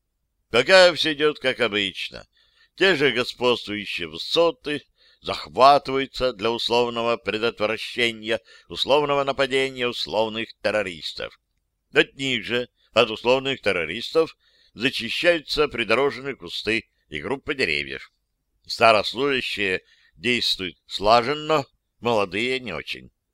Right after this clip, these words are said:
Всё как обычно. Ну, разве что Данилыча нет. Так ведь он своё уже отбегал. Странно. Про себя тоже так думал. Думал, всё, отслужил ты своё, Андрюха. Хватит, нет,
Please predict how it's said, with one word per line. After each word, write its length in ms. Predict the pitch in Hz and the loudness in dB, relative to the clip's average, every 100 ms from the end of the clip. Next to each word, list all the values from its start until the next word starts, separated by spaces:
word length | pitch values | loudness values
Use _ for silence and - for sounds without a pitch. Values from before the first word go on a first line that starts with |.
| _ _ | _ _
Всё 220 | - 185 151 | 0 2 4
как 220 | 151 127 | 2 2
обычно. 520 | 117 90 85 - - _ _ _ | 0 0 -6 -10 -14 _ _ _
Ну, 260 | - 156 139 | -4 0 4
разве 260 | 139 131 123 | 6 4 0
что 240 | - 123 | -2 -2
Данилыча 640 | 117 139 135 101 87 - 98 | 0 -2 -2 -6 -6 -4 -4
нет. 280 | 95 67 _ - _ _ _ | -6 -12 _ -20 _ _ _
Так 160 | - 110 | -2 0
ведь 180 | 113 107 | -2 -2
он 160 | 110 | -4
своё 360 | 104 107 104 101 | -2 -2 0 -2
уже 240 | 98 104 | -2 -2
отбегал. 420 | 104 98 123 92 - _ _ _ _ _ _ _ _ | -2 -2 -4 -4 -10 _ _ _ _ _ _ _ _
Странно. 840 | - - 113 113 113 110 107 104 - _ _ _ - | -8 -2 2 4 2 -2 -6 -6 -6 _ _ _ -8
Про 120 | 107 | -6
себя 320 | 110 127 156 | -4 0 0
тоже 320 | 160 147 135 | 2 0 0
так 260 | 147 147 143 | -2 -4 -2
думал. 400 | 135 117 107 101 _ _ - | -4 -2 -2 -2 _ _ -4
Думал, 340 | 143 165 160 | 2 4 4
всё, 400 | 131 190 202 185 | 2 0 4 4
отслужил 540 | 110 117 113 131 143 180 | 4 0 0 -2 -2 -4
ты 160 | 151 | -4
своё, 320 | 139 127 120 98 | -2 0 2 2
Андрюха. 720 | 107 104 104 92 - 60 - _ _ _ _ _ _ _ _ _ _ | 0 0 0 -2 -6 -12 -12 _ _ _ _ _ _ _ _ _ _
Хватит, 760 | - 180 180 - - 156 156 - | 4 6 6 4 -8 -6 -6 -8
нет, 420 | 104 151 170 143 | -6 2 2 2